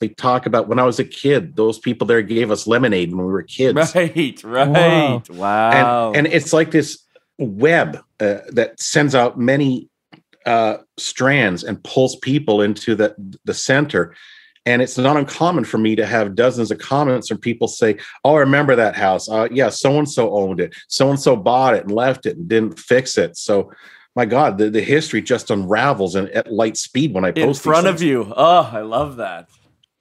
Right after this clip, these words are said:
Speaker 3: Uh, you, uh, so obviously the East Coast, uh, would have a massive, uh, fishing community. Is
Speaker 1: Mm-hmm.
Speaker 3: there a thriving hunting community there as well, uh, especially on the island?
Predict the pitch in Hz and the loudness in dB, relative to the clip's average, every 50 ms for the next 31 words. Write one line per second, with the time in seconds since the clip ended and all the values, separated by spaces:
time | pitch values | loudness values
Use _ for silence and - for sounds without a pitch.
0 | - - - - - - - - - _ - 220 202 185 214 247 254 247 214 180 | -20 -20 -20 -18 -18 -18 -18 -20 -10 _ -6 -4 -2 -2 0 0 2 2 2 2
1 | 165 156 120 143 - - 196 185 170 - 190 220 214 233 208 - - 196 180 160 | 0 -2 -4 -6 -4 -2 0 0 0 0 0 0 0 -2 -4 -4 -2 -2 -2 -2
2 | 147 - - _ _ _ _ _ 131 - 156 - - 175 175 165 - - - 151 | -2 -4 -8 _ _ _ _ _ -4 -4 -4 -2 -2 -2 -2 -2 -4 -2 -2 0
3 | 147 143 127 - - - - _ _ _ 135 127 - - 139 131 113 131 156 135 | 0 0 -2 -4 -8 -14 -20 _ _ _ -14 -12 -8 -6 -4 -4 -4 -6 -6 -2
4 | 131 139 127 139 143 135 120 - - 131 127 127 127 131 131 135 - - - 135 | -2 -2 0 0 -2 -2 -2 -4 -4 -4 -4 -2 -2 -2 -2 -2 -4 -4 -4 -4
5 | 120 - - - 123 120 117 110 - - 165 160 - 170 135 - - 123 117 117 | -4 -6 -6 -6 -4 -4 -4 -6 -4 -4 -4 -2 -2 -4 -4 -4 -8 -10 -8 -8
6 | 113 113 113 107 123 135 139 - - - - - - - - - 107 113 139 185 | -8 -8 -6 -4 -4 -4 -4 -4 -8 -16 -20 -16 -10 -6 -2 -2 0 0 0 0
7 | 190 196 196 196 196 175 - 156 160 160 156 - - 156 147 139 151 160 170 165 | 0 2 0 0 0 -2 -2 -2 -2 -2 -2 -2 -2 -2 0 0 0 -2 -2 -4
8 | 143 - 143 135 131 - 165 151 - - 147 139 139 143 131 135 131 127 - 127 | -6 -6 -6 -6 -6 -8 -10 -10 -8 -6 -6 -6 -4 -6 -6 -8 -8 -8 -8 -8
9 | 123 117 113 - - _ 110 107 107 123 165 196 196 _ _ _ _ _ _ _ | -8 -8 -10 -16 -18 _ -12 -8 -6 -6 -6 -6 -8 _ _ _ _ _ _ _
10 | - - - 139 139 135 131 135 - - 156 143 - 165 156 147 135 127 123 113 | -14 -6 -4 -2 0 0 -2 -2 -4 -4 -4 -4 -2 -2 -2 -2 -2 -2 -4 -2
11 | 113 120 139 175 208 220 214 | -4 -4 -4 -4 -6 -6 -8